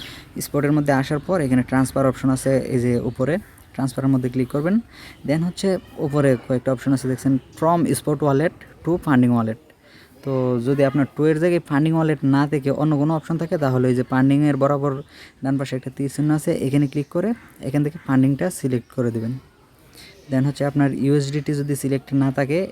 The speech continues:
এখান থেকে কয়েনের জায়গায় ইউএসডিটি সিলেক্ট করে নেবেন। Then আমি যেহেতু পুরোটাই ট্রান্সফার করব, ম্যাক্সের মধ্যে ক্লিক করছি, নিচে কনফার্ম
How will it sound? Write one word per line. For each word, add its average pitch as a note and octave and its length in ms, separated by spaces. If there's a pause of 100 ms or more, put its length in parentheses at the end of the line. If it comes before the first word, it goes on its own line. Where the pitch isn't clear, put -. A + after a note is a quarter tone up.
এখান C3 220
থেকে C3+ 160 (100)
কয়েনের C#3 320
জায়গায় D3 240
ইউএসডিটি C#3 600
সিলেক্ট B2 380
করে A#2 140
নেবেন। A#2 260 (840)
Then D#3 140
আমি D#3+ 160
যেহেতু D#3+ 260 (100)
পুরোটাই D3+ 300
ট্রান্সফার C#3+ 380
করব, C#3 280
ম্যাক্সের C3 360
মধ্যে C3+ 180
ক্লিক B2+ 200
করছি, E3 380 (560)
নিচে C#3 220
কনফার্ম C#3 480